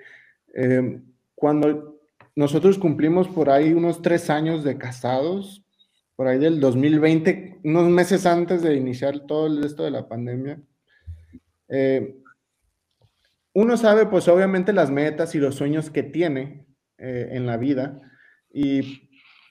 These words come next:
llegó una etapa en mi vida donde esos sueños, específicamente el de obtener una carrera profesional, se iba alejando un poco más.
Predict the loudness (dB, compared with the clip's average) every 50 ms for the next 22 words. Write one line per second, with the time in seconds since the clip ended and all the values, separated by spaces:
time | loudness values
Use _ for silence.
0 | _ _ -16 -8 0 4 4 4 4 4 0 0 0 0 0 0 -2 0 0 0
1 | 0 2 0 0 0 0 -2 0 0 0 0 0 0 -2 -2 -2 -4 -6 -6 -6
2 | -6 -6 -6 -6 -8 -12 _ _ _ _ _ _ _ _ _ _ _ _ _ _
3 | _ _ _ _ _ _ _ -10 -8 -6 -4 -4 -4 -4 -2 -2 -2 0 0 -2
4 | -2 -2 -4 -6 -6 -4 -6 -6 -4 -6 -8 -6 -8 -8 -8 -6 -8 -6 -6 -8
5 | -8 -6 -4 -2 -2 -2 -2 -4 -4 -4 -4 -6 -8 -10 -14 -20 _ _ -8 -8
6 | -8 -8 -6 -6 -4 -4 -4 -4 -4 -6 -6 -6 -8 -6 -4 -4 -6 -6 -6 -8
7 | -10 -8 -8 -10 -10 -10 -8 -6 -6 -6 -6 -8 -12 -18 _ _ _ _ _ _
8 | -14 -12 -8 -4 -2 2 2 4 6 6 4 4 2 0 -2 -4 -4 -4 -4 -4
9 | -4 -6 -4 -6 -6 -4 -4 -4 -4 -2 -2 -4 -4 -6 -10 -14 -20 -20 _ _